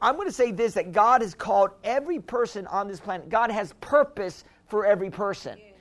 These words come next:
Now, not every person is walking out their purpose. And I'm telling you, when you start walking out your purpose in God,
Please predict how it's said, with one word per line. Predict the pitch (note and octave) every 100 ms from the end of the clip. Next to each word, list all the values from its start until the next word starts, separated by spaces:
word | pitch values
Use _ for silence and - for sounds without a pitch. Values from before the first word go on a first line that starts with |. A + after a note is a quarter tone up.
| _ - -
Now, | G#3 G#3+
not | A#3 C4 A#3+
every | B3+ C#4+
person | G#3+ A#3 A#3+ G3+ G#3
is | E3+
walking | G3 A3 G#3+ G3 G#3+
out | A3+ A3+ D#3
their | F3
purpose. | E3+ A3+ A#3 - A#2 - - - - _ _ _ _ _ _
And | G3
I'm | A3 A3
telling | B3+ A#3+ A3
you, | G3+
when | F#3+ G3+
you | C4
start | - A#3 G3+
walking | G#3 A3 A3 A3+ A3
out | G3+ F3+
your | G3
purpose | F3 - A3+ A#3+ A#3+ G3+ F3 -
in | F3+ D#3+
God, | D3 A3 G#3+ D3 C3+